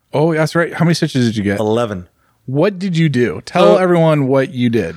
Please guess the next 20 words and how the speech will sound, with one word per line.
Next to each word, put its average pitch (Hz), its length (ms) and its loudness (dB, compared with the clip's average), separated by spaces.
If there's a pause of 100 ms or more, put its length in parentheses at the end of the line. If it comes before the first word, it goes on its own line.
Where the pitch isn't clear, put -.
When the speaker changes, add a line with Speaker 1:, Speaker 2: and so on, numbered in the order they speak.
(120)
Speaker 2:
This, 226 220 -4
this, - 380 -4 (920)
it's 156 140 -2
such - 240 -4
a 202 40 0
lame 156 280 0
story, 117 260 -2
but 117 100 2
I'll 127 120 2
repeat 113 280 -2
it. - 140 -6 (920)
So - 120 -14
there 147 240 -2
I 170 40 2
was, 110 440 -6
minding 123 240 -2
my 123 80 2
own 120 120 0
business. - 360 -8 (280)
No, 127 120 -2